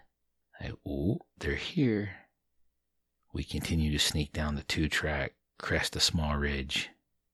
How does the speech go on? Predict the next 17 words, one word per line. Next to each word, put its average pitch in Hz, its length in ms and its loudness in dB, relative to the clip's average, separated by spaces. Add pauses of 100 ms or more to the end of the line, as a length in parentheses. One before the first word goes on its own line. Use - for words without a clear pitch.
(440)
and 71 140 -2
I 65 80 0
see - 260 0
a - 60 -2
couple - 340 -2
of - 220 -4
cows 69 680 -2
move 73 240 -2
into 67 220 -2
the 69 120 -6
trees. - 580 -4 (840)
I - 60 -10
can - 160 -8
hear - 400 2
the 80 120 2
bull 76 220 4
bugling 73 600 0